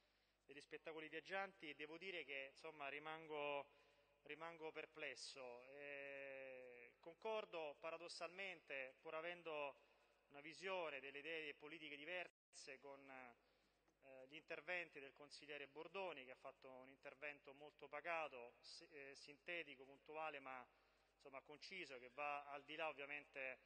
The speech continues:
degli strilli, delle urla, ma, eh, con la piena volontà di affrontare un problema annoso, un problema che nasce da ven-, che, che viene da vent'anni ovviamente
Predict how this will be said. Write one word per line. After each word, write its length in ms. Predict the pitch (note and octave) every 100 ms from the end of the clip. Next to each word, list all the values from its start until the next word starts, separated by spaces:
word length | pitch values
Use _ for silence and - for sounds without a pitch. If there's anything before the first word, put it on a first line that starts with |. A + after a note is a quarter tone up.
| - - - -
degli 220 | C3+ C#3+
strilli, 400 | - F3+ F3+ D#3
delle 200 | C#3+ D#3
urla, 400 | F3+ F#3 D#3+ C#3
ma, 260 | C3+ B2+ C3
eh, 500 | C3+ C3+ C3 B2+ B2 -
con 180 | D3
la 100 | D3
piena 220 | D3+ E3+ D3+
volontà 540 | D3 D3 C#3 F#3 D3
di 120 | B2+
affrontare 480 | C3+ - C#3 - C#3+
un 100 | C3+
problema 600 | - C#3+ D#3+ F#3 E3+ C#3 B2 - - - -
annoso, 440 | C3 D3+ F#3+ D#3+ C3+
un 80 | C3
problema 440 | D3 C#3+ D#3+ C#3+
che 100 | C#3
nasce 600 | D3 D3+ - - C3+ B2 - - - - - B2+
da 140 | C#3
ven-, 180 | C#3+ C#3 - -
che, 160 | - C#3
che 140 | -
viene 360 | C3 F3+ A#3 F3
da 100 | C#3+
vent'anni 500 | C3 B2+ C#3 A#2+ A#2
ovviamente 640 | A#2 C3 C#3 B2+ C3 A#2